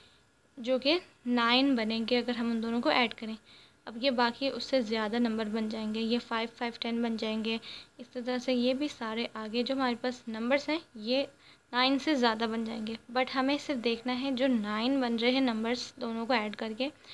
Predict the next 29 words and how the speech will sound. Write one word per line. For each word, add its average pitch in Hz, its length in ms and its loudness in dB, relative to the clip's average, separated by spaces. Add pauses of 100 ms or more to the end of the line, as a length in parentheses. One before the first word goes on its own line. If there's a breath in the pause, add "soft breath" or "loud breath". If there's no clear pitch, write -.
(360 loud breath)
सिर्फ 339 140 -2
उनको 254 300 4
लें। 220 160 -6 (320 loud breath)
तो 254 80 -6
ये 254 280 4
numbers 254 440 4
हैं, 285 160 0 (300)
ये 233 160 -8
मैं 240 160 0
फिर 240 160 -4
यहाँ 240 200 0
पे 233 120 -6
लिख 233 220 -6
लेती 254 260 -2
हूँ। 302 140 0 (1800)
तो 247 60 -8
यहाँ 247 220 -2
पे 233 120 -8
इस 247 120 -6
तरह 247 160 -6
से 247 100 -6
लिखेंगे, 254 560 0
A 254 220 2
consider 262 420 0
करेंगे 262 400 -2
इसको, 269 340 -4
A 247 400 -2 (120)
equals 233 680 -10
to, 254 240 -6